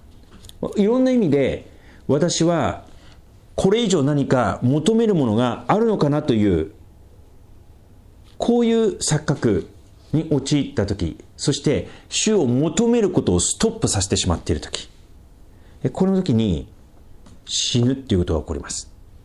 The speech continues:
で、あの、私よく例えるんですけども、血流と似てますね。血液というのは、血液そのものがあることが命を持っているのではありません。運ぶ、動いているからこそ、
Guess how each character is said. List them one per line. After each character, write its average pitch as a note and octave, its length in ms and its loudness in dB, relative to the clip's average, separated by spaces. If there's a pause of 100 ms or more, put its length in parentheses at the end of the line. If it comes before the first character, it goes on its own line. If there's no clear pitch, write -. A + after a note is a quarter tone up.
(260)
で、 D#3 280 -2 (100)
あ C3+ 40 4
の、 B2+ 140 2
私 A#2+ 300 0
よ B2 80 0
く F2+ 240 0
例 - 260 0
え - 40 0
る A2 60 2
ん F#2+ 40 2
で E2+ 80 2
す - 80 -6
け F2+ 80 0
ど F2+ 40 2
も、 A2 140 0
血 A3+ 720 -2
流 F#3 240 2
と E3+ 140 0
似 C3+ 100 0
て C#3 100 2
ま B2+ 120 0
す - 120 -8
ね。 D2 160 -12 (880)
血 A#3+ 320 0
液 F4 240 0
と G3+ 60 2
い - 20 4
う D#3 40 0
の C3 60 2
は、 G#2+ 60 0
血 E3 360 0
液 C4 360 0
そ - 180 0
の G3+ 160 2
も A#3 140 2
の A#3 100 2
が F3+ 160 2
あ D#3+ 60 0
る E3 100 2
こ D3+ 140 0
と C3 100 2
が A2+ 520 0
命 D3 320 0
を G2+ 40 4
持 A2 120 2
っ - 40 -4
て - 60 0
い G2+ 60 4
る F2 40 2
の E2 40 2
で D#2+ 40 -2
は D#2 80 -2
あ - 20 -4
り E2 60 -4
ま E2+ 80 -2
せ E2 140 -8
ん。 D2 100 -10 (2750)
運 F#3 120 2
ぶ、 A#2+ 480 0
動 E3 160 2
い G3+ 120 0
て - 140 0
い G2 220 -2
る F#2 120 0
か F2+ 120 -4
ら E2+ 80 -4
こ G2+ 140 -4
そ、 F#2 340 0